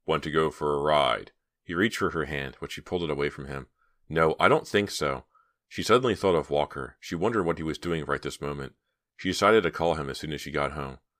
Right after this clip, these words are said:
"I'll give you a lift home. Come on, Myra. It looks like it's going to start pouring again." "No," she insisted. "I'll just drive you home. I won't say a word. Promise."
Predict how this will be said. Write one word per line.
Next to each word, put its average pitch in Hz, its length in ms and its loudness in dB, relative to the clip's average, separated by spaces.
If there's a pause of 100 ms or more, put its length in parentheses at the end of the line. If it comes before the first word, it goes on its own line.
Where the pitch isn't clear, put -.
(200)
"I'll 69 200 4
give 73 220 -2
you 73 120 -2
a 76 80 0
lift 76 180 -2
home. 67 320 -2 (140)
Come 92 180 0
on, 73 200 0
Myra. 57 440 -2 (220)
It - 80 -4
looks 82 200 -2
like 80 120 -6
it's 73 120 -4
going 78 200 -2
to 71 80 -6
start 80 300 -2
pouring 82 340 0
again." 69 520 -4 (540)
"No," 87 520 4
she - 220 -4
insisted. 73 520 -4 (360)
"I'll 80 180 6
just 78 340 0
drive 76 320 2
you 73 120 -4
home. 71 340 -6 (160)
I 82 140 2
won't 85 260 0
say 82 220 2
a 78 60 2
word. 76 480 0 (340)
Promise." 69 800 0